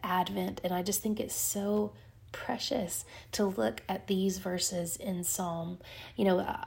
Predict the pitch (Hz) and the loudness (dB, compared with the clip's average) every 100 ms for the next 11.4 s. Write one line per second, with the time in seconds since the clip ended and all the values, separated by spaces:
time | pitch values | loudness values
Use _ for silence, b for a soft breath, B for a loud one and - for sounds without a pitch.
0 | - 190 202 180 170 - 180 190 175 196 | 4 4 4 0 -2 2 2 2 0 0
1 | 175 175 175 170 175 - 180 170 175 170 | 0 0 0 2 0 0 0 2 2 0
2 | 170 170 - - 190 175 175 175 - 180 | 0 -2 -2 0 0 2 0 -2 -2 -4
3 | - 170 170 - 185 180 175 - 175 170 | 0 0 0 -2 -2 -2 -2 0 2 2
4 | 165 190 180 175 170 - 180 - 185 170 | 0 0 0 2 0 0 0 0 0 0
5 | 170 - 185 175 180 185 185 185 - 190 | -2 -2 -2 0 0 0 -6 -6 -4 -2
6 | 175 - - B B B B 185 180 190 | -2 -4 -8 B B B B -2 -2 2
7 | 208 - 202 208 202 214 277 269 240 - | 2 2 -2 -2 -4 -2 0 0 -4 -12
8 | - 185 202 185 - - - - - - | -14 0 2 2 0 -6 -12 -20 -20 -20
9 | - - 180 180 175 170 - - 190 170 | -12 0 0 2 -4 -4 -6 -6 -6 -4
10 | 165 170 180 B B B B B B - | -4 -4 -8 B B B B B B -20
11 | - - 226 240 | -12 0 0 0